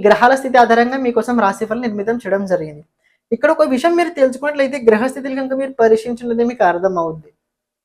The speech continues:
చతుర్థ స్థానం లోపల దేవుగురు బృహస్పతి,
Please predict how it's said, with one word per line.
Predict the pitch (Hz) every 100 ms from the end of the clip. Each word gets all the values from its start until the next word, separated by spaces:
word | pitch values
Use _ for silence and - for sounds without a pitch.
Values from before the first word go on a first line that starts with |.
| _ _ _ _ _ _ _ _ _ -
చతుర్థ | 226 220 302 294 302 302
స్థానం | 302 277 277 285 285
లోపల | 277 277 277 302 311 - _ _ _ _ -
దేవుగురు | 202 240 262 262 220 214
బృహస్పతి, | 247 254 247 240